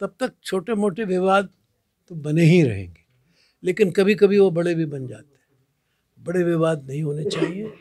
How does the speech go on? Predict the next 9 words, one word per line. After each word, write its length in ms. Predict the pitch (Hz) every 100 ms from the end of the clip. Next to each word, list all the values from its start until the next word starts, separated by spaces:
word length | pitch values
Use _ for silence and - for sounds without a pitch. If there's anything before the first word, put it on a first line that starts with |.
| _ _ _ _ _ _
हम 180 | 165 175
सब 380 | 170 220 202 165 _ _ _ _ - 180
एक 420 | 233 190 196 220 139
भारत 340 | 143 170 170
की 100 | 170
संतान 500 | 165 147 139 151 160
हैं, 180 | 180 185
एक 140 | 160 135
भारत 320 | 120 147